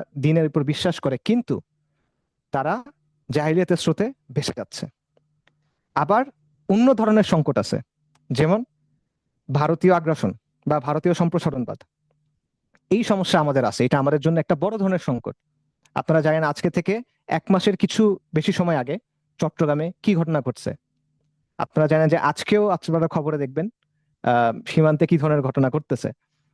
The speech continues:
তো এটা একটা বড় সংকট যেটা আমাদের সামনে ঝুলতেছে। পাশাপাশি আরেকটা সংকট আছে যেটা আপনারা ভুক্তভোগী বা আপনারা আমার চেয়ে ভালো জানেন, সেটা হলো আমাদের দেশে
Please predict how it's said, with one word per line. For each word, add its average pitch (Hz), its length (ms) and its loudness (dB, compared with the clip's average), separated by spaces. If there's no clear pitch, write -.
তো 180 80 4
এটা 165 200 6
একটা 214 240 2
বড় 156 300 4
সংকট 165 420 2
যেটা 139 220 0
আমাদের 131 200 -2
সামনে 135 340 0
ঝুলতেছে। 151 460 2
পাশাপাশি 220 420 0
আরেকটা 185 220 -2
সংকট 170 320 -2
আছে 160 240 -2
যেটা 156 200 -2
আপনারা 190 420 -2
ভুক্তভোগী 147 580 -4
বা 139 80 0
আপনারা 147 280 0
আমার 147 120 0
চেয়ে 139 220 -2
ভালো 151 160 -2
জানেন, 120 300 -4
সেটা 170 200 0
হলো 175 160 0
আমাদের 156 340 -4
দেশে 156 260 -4